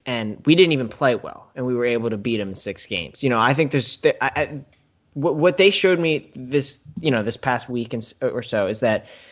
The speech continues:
you know, even on their worst days, they can, they can get, you know, the win that they need.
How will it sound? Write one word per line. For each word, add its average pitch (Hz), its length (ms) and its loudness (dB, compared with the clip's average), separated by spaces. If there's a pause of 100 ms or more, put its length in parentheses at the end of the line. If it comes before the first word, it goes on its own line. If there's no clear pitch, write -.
(200)
you 170 100 4
know, 143 160 6
even 196 320 6
on 165 240 4
their 147 140 4
worst 131 520 0
days, 131 420 0
they 135 160 -2
can, 127 320 -4 (460)
they 143 120 4
can 131 220 -2
get, 131 540 0
you 139 100 -2
know, 104 220 -4 (320)
the 127 100 -2
win 123 240 4
that 107 160 -4
they 110 140 -4
need. 113 280 -6